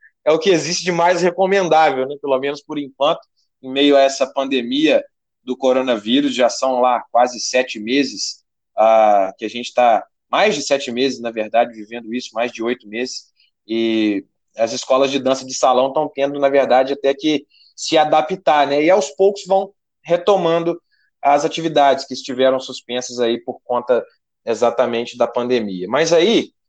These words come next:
Alice, você que é uma bailarina nata, como que ensina a dançar com o distanciamento social?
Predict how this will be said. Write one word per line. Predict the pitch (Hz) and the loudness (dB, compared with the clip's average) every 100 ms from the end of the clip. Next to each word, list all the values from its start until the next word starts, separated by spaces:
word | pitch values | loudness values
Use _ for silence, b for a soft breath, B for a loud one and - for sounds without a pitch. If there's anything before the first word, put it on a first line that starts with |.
| - | -2
Alice, | 160 175 156 - | 2 4 2 0
você | 156 185 | 0 0
que | 185 | 0
é | |
uma | 180 175 | 2 2
bailarina | - 156 180 180 180 151 160 175 170 | 0 0 2 4 4 2 0 -4 -4
nata, | 160 156 139 _ 107 90 _ _ _ _ - | -2 -2 -2 _ -6 -6 _ _ _ _ 0
como | 240 294 294 | 2 4 2
que | - | 2
ensina | 254 226 - - 233 233 | 2 2 -2 -2 2 4
a | 208 | 4
dançar | 196 170 - - 165 220 - _ _ _ | 4 0 -2 2 4 2 -2 _ _ _
com | - 190 | 2 2
o | |
distanciamento | 185 196 185 196 175 175 175 | 2 0 2 2 2 2 0
social? | - 170 - 135 110 85 | -4 -6 4 6 6 0